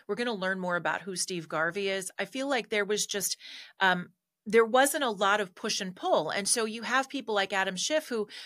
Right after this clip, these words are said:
are saying, like, false things that Donald Trump packed the Supreme Court.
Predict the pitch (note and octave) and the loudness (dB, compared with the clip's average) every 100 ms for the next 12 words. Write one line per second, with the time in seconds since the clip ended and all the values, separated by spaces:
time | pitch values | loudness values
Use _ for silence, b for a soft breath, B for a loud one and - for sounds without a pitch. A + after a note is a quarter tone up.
0 | B G#3+ C#4+ C#4+ A#3 A3+ G#3 - - C#4 | B 0 2 2 0 2 2 2 0 2
1 | D4+ - - C#4 D3 E3 F#3+ F3 - F3+ | 2 -2 -2 0 -2 0 2 2 0 -4
2 | F#3+ G3 G#3+ G#3+ G#3 F#3 - G3+ A3 G#3+ | 2 2 2 0 -2 -2 0 0 0 -4
3 | G3+ F#3+ - G3+ - D4+ A#3 | -4 -6 -6 -8 0 2 2